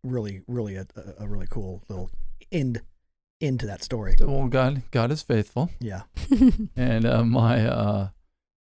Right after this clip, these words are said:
Speaker 2: my, my scripture for my, for my life, if you will, or for my job is, is always come out of Nehemiah. It was the, um, I like to think of him as the city engineer of Jerusalem. He came back to Jerusalem and he rebuilt the city. And he, as a city he,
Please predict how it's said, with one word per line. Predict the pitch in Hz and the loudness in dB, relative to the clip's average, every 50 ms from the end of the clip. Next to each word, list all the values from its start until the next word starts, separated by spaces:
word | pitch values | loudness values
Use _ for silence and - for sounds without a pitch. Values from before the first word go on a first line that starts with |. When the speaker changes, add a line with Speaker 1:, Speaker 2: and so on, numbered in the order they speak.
| _ - | _ -4
Speaker 2:
my, | 113 113 117 117 120 | -2 0 0 0 0
my | 101 135 131 131 | 0 0 0 0
scripture | 120 - - - 175 170 175 - - 135 | 0 -2 0 2 2 2 2 0 -2 -4
for | - - 131 | -2 -2 0
my, | 127 120 117 117 120 123 | 2 2 2 2 2 0
for | - - - 120 | -4 -6 -4 -2
my | 113 113 113 | 0 2 2
life, | 113 110 113 110 - - | 2 2 0 0 -2 -4
if | 110 101 - | -8 -6 -4
you | 113 107 | -2 -2
will, | 107 107 107 | 0 0 0
or | 110 107 | -2 -2
for | - - 110 | -2 -2 -2
my | 104 104 | -2 -2
job | 98 92 107 104 101 101 104 101 107 | -2 -2 -2 0 0 0 -2 -2 -4
is, | 139 104 107 | -8 -10 -10
is | - - 107 98 | -8 -8 -4 -4
always | 107 104 104 101 101 - | -2 -2 -2 -2 -4 -6
come | - - 107 | -4 -4 -2
out | 104 101 101 | -2 -2 -2
of | 104 101 104 | -4 -4 -2
Nehemiah. | 117 113 113 151 147 147 135 120 110 104 98 113 127 - _ _ _ _ _ _ _ _ _ _ _ | -2 -2 -2 -2 -2 0 0 0 0 0 -2 -4 -6 -10 _ _ _ _ _ _ _ _ _ _ _
It | - 120 113 | -4 -2 0
was | 110 113 113 110 98 92 95 | 0 0 0 -2 -2 -4 -2
the, | 110 107 104 101 101 104 | -2 0 0 0 0 -2
um, | - 110 104 101 98 98 98 98 104 - | -2 -4 -4 -2 -2 -2 -4 -6 -8 -6
I | - 135 127 135 | -2 0 0 2
like | 131 123 120 117 | 2 2 0 0
to | - 113 | -2 -4
think | - 120 104 95 | -4 -4 -4 -2
of | 104 | -2
him | 110 110 110 | -2 -2 -2
as | 110 101 | -4 -4
the | 110 107 | -4 -4
city | - - - 117 110 113 | -4 -2 -2 0 0 2
engineer | 107 104 95 98 104 104 107 | 0 0 0 0 -2 0 0
of | 110 | -2
Jerusalem. | 104 110 110 104 98 - - 110 104 117 | -2 -2 -4 -4 -4 -6 -4 -4 -2 -2
He | 131 123 | -2 -4
came | - - 110 98 | -4 -4 -4 -2
back | 104 104 107 117 - - | -2 -2 -2 -4 -4 -6
to | - 120 | -6 -8
Jerusalem | 107 - 107 101 98 101 101 - - 120 113 123 | -6 -4 -4 -4 -2 -4 -4 -4 -4 -2 0 2
and | 120 113 | 2 2
he | 113 | 2
rebuilt | 110 110 110 107 104 110 110 - | 2 2 2 2 2 0 -2 -2
the | 120 | -4
city. | 107 - - 110 98 104 110 117 | -6 -4 -2 -2 0 0 0 0
And | 110 107 | 0 0
he, | 101 - - _ _ _ _ - | -2 -6 -10 _ _ _ _ -4
as | 113 117 107 | -2 -2 -2
a | 101 | -2
city | - - 127 120 117 110 110 110 113 117 - | -2 0 0 2 4 4 4 2 2 0 0
he, | 117 | 0